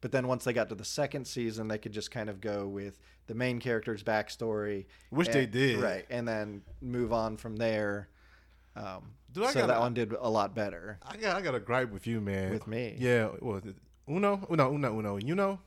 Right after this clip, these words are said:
Speaker 1: You know? Okay.
Speaker 2: Dude, man, I ain't like the end of that at all.
Speaker 1: Oh, you watched the whole series?
Speaker 2: That shit, man. I ain't like the end of that, man. That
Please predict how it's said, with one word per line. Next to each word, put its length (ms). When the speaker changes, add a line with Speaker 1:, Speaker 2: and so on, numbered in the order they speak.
Speaker 1:
You 160
know? 340
Okay. 260
Speaker 2:
Dude, 400
man, 720
I 160
ain't 140
like 140
the 80
end 200
of 140
that 200
at 160
all. 420
Speaker 1:
Oh, 120
you 160
watched 240
the 80
whole 160
series? 200
Speaker 2:
That 200
shit, 520
man. 280
I 100
ain't 120
like 120
the 80
end 260
of 60
that, 260
man. 280
That 160